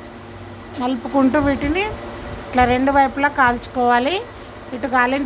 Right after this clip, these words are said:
తర్వాత ఇంకో వైపు వేసుకొని రెండు వైపులా కాల్చుకోవాలి. చాలా బాగుంటుంది. చేపల పులుసు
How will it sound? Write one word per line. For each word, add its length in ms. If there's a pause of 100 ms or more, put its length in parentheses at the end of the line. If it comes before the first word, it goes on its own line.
తర్వాత 300 (120)
ఇంకో 180 (120)
వైపు 300
వేసుకొని 440
రెండు 320
వైపులా 280 (100)
కాల్చుకోవాలి. 760 (2000)
చాలా 340
బాగుంటుంది. 540 (140)
చేపల 400
పులుసు 260